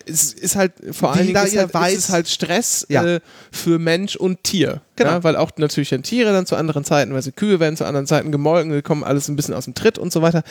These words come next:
Speaker 1: Es ist nicht super dramatisch, aber es ist halt irgendwie unnötiger Stress. Und jetzt überlegt man sich ja schon seit längerem, sollen wir das nicht mal wieder lassen?
Speaker 2: So, und die Polen gehen jetzt quasi im, äh, Sp-, äh, gibt's jetzt die erste Zeitspaltung in Europa, die nächste. Also wir haben ja schon in Europa mehrere Zeitzonen.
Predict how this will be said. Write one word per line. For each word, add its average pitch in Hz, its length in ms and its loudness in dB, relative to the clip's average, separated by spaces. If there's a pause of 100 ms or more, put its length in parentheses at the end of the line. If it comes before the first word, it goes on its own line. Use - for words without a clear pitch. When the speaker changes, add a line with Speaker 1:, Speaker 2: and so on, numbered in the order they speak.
(160)
Speaker 1:
Es - 140 -8
ist 143 160 -2
nicht 143 160 -4
super 160 220 2
dramatisch, 143 640 0
aber 151 140 2
es 143 100 0
ist - 60 -4
halt 139 160 2
irgendwie 143 180 -2
unnötiger 139 460 -2
Stress. - 340 -2 (460)
Und 151 160 0
jetzt 151 160 2
überlegt 151 320 2
man 151 100 2
sich 147 100 2
ja 143 60 2
schon 139 160 -2
seit 127 140 0
längerem, 135 320 0
sollen 127 160 0
wir 123 80 2
das 120 120 -4
nicht 135 100 -4
mal 117 140 -2
wieder 117 160 0
lassen? 117 360 -2 (580)
Speaker 2:
So, - 140 2
und 160 80 2
die 160 60 -6
Polen 233 360 0
gehen 208 160 0
jetzt - 360 -4
quasi 151 480 0
im, 139 400 -8
äh, - 120 -12
Sp-, - 320 -16
äh, - 80 -6 (560)
gibt's - 180 -12
jetzt 147 180 0
die 143 80 -6
erste - 280 0
Zeitspaltung 233 840 0
in 240 80 -2
Europa, 226 440 0
die 226 100 -2
nächste. 180 340 0
Also 165 120 2
wir 151 60 2
haben 151 140 2
ja 156 80 2
schon 156 220 -4
in 151 60 -6
Europa 151 300 2
mehrere 151 320 2
Zeitzonen. 240 680 0